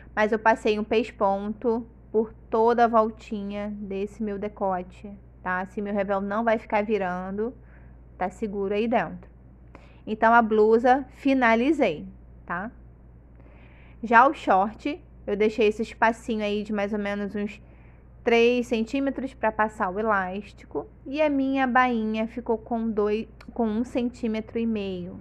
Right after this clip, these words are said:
tá? Ficou fina. Você pode deixar a bainha larga, que vai ficar até mais bonito nesse modelo, tá? Nesse modelo evasê.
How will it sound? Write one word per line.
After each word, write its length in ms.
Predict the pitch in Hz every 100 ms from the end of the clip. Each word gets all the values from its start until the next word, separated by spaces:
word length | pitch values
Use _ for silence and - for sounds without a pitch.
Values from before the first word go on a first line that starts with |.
| 196
tá? 220 | - 190 202
Ficou 340 | 285 - 392
fina. 680 | - - 262 208 190 175 180
Você 120 | -
pode 300 | - 220 226
deixar 360 | 226 226 254 220
a 40 |
bainha 420 | 214 214 220 220 220 - - -
larga, 480 | 226 220 214 254 233
que 160 | 233 233
vai 140 | 220
ficar 280 | 220 233 220
até 200 | 220 240
mais 240 | 269 277
bonito 460 | 254 262 233 240 247
nesse 320 | 226 233 254
modelo, 560 | 233 269 254 196 175 175
tá? 240 | 202 190
Nesse 260 | 185 185 214
modelo 400 | 196 190 190 202
evasê. 500 | 202 208 226 180